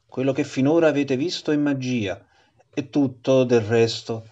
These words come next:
anche la nostra stessa povera vita, è sogno.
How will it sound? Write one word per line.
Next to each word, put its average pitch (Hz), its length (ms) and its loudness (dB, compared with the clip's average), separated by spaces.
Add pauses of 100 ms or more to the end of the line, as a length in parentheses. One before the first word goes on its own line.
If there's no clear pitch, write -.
anche 156 320 2
la 143 100 4
nostra 131 420 0
stessa 131 560 -2
povera 123 400 4
vita, 135 440 -2
è - 140 -4
sogno. 90 640 -10